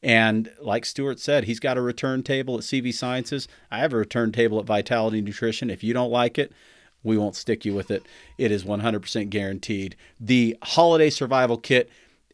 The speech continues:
I'll tell you what, seventy-nine ninety-nine is way cheaper than the bail you're gonna have to spend if you strangle your uncle in the bathroom after Thanksgiving dinner, okay?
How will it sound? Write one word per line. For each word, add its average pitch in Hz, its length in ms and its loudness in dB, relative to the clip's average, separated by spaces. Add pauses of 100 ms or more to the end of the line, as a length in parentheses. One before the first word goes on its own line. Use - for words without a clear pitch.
(120)
I'll 127 120 6
tell 165 200 6
you 165 140 6
what, 123 240 6
seventy-nine 151 580 2
ninety-nine 131 760 2
is 113 360 2
way 123 380 4
cheaper 147 340 -2
than 123 140 0
the 113 80 2
bail 123 340 2
you're 113 140 2
gonna 107 220 0
have 104 300 -2
to 104 200 0 (220)
spend 113 420 2
if 101 100 -2
you 107 60 -4
strangle 113 420 0
your 117 160 2
uncle 107 440 -2 (280)
in 107 140 0
the 131 80 0
bathroom 117 680 6 (220)
after 117 440 4
Thanksgiving 117 680 4
dinner, 104 420 4
okay? 127 520 8